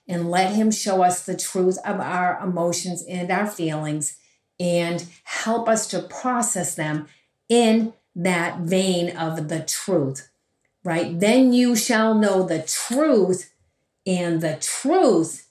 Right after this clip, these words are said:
shall set you free." John chapter eight. So we have to do that. I mean, the, the scripture is so good about don't be anxious about anything, but in everything, by prayer and supplication,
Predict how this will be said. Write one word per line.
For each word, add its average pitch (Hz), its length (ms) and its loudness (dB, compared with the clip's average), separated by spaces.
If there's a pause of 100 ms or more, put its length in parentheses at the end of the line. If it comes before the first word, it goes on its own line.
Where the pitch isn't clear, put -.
(200)
shall 170 400 -2
set - 320 -2
you 160 180 0
free." 143 480 -4 (500)
John 196 400 2
chapter 196 520 0
eight. 202 340 0 (440)
So - 200 0
we 233 160 4
have 277 260 4
to 277 100 2
do 269 180 4
that. 220 260 4
I 208 80 2
mean, 240 120 4
the, 254 100 6
the 220 260 4
scripture 269 440 0
is - 120 -2
so 277 300 2
good 285 400 4
about 214 360 2
don't 262 260 2
be 285 180 2
anxious 226 400 0
about 262 240 4
anything, 285 440 2
but 214 120 4
in 226 280 4
everything, 285 760 2 (580)
by 240 160 4
prayer 277 400 4
and 320 120 6
supplication, 262 1040 2